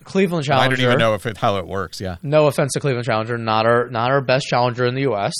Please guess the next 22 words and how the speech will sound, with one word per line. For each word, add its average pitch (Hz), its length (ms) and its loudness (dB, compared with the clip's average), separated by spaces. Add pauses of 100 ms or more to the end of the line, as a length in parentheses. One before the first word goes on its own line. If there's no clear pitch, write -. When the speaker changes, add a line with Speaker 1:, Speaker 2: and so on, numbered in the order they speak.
(800)
Speaker 1:
And 143 360 -2 (180)
I 143 160 4
would 151 200 2 (600)
be 135 160 -2
happier 135 380 0
watching 143 400 2
that 180 300 2
than 117 160 -2
watching 113 300 -2
this 107 120 -6
Davis 101 280 -2
Speaker 2:
Of - 60 -6
course. 98 140 -4
Speaker 1:
Cup. - 60 -18 (460)
Without 180 220 2
a 175 60 0
doubt. 175 320 2
Speaker 2:
Of - 80 -20
course, - 300 -10 (260)
yeah. 95 160 -6 (1700)
Agreed. 139 380 -14
Speaker 1:
Oh, 139 340 0